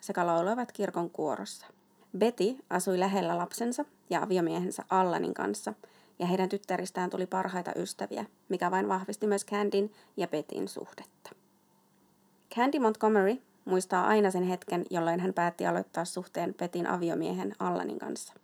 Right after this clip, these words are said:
Se tapahtui kirkon lentopallokentällä eräänä loppukesän päivänä vuonna tuhat yhdeksänsataaseitsemänkymmentäkahdeksan. Candy ja Alan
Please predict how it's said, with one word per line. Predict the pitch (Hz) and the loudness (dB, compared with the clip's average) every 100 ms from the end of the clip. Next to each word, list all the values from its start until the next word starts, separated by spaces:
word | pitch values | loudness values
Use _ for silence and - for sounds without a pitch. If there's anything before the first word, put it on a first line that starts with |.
| _ _ _ | _ _ _
Se | - - | -8 -2
tapahtui | 202 220 214 208 | 2 2 2 0
kirkon | 233 226 185 202 | 0 0 2 4
lentopallokentällä | 208 196 165 165 175 170 160 165 - - | 4 2 -2 -2 -2 -2 -2 -4 -6 -4
eräänä | 180 170 175 | 0 2 0
loppukesän | 185 - 175 180 170 | -2 -4 -4 -4 0
päivänä | 170 170 214 254 - | 0 2 0 -2 -2
vuonna | 180 165 | 0 0
tuhat | 170 175 - | 0 -4 -2
yhdeksänsataaseitsemänkymmentäkahdeksan. | 180 170 - 165 180 165 - - - 160 180 - - - _ _ _ _ _ 226 | -2 -2 -2 -2 -2 -2 -6 -8 -8 -6 -6 -8 -12 -16 _ _ _ _ _ 2
Candy | 240 214 254 - _ | 4 4 2 -4 _
ja | 180 - | 0 2
Alan | 175 170 262 | 4 4 2